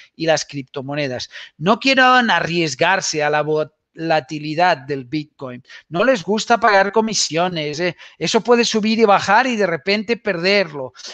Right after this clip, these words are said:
Eh, será complicado, pensaréis, integrarlo en la web. Y, oye, yo no quiero Bitcoins, yo quiero que me paguen en euros o en dólares, ¿no? Pues nacen ya herramientas, como es el caso de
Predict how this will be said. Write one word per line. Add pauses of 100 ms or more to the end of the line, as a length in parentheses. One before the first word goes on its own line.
(120)
Eh,
será
complicado,
pensaréis,
integrarlo
en
la
web. (720)
Y, (520)
oye,
yo
no
quiero
Bitcoins,
yo
quiero
que
me
paguen
en
euros
o
en
dólares, (240)
¿no?
Pues (220)
nacen
ya
herramientas, (300)
como
es
el
caso
de